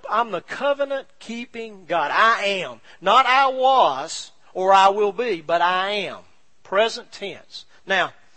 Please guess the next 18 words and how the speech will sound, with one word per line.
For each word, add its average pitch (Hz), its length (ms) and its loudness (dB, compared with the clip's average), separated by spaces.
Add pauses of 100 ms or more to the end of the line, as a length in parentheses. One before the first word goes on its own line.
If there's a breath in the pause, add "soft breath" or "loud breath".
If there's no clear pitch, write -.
(1800 soft breath)
some 220 280 0
of 220 60 -2
this 226 220 2
right 220 220 6
here 233 220 2
may 180 180 -2
make 190 300 0
you 208 100 -12
no 208 180 -2
difference, 165 460 -6
but 147 180 -12
I, 170 180 0
I 170 260 -2
want 196 260 -10
you 208 80 -14
to 196 80 -8
understand 180 640 -12
this. 113 420 -16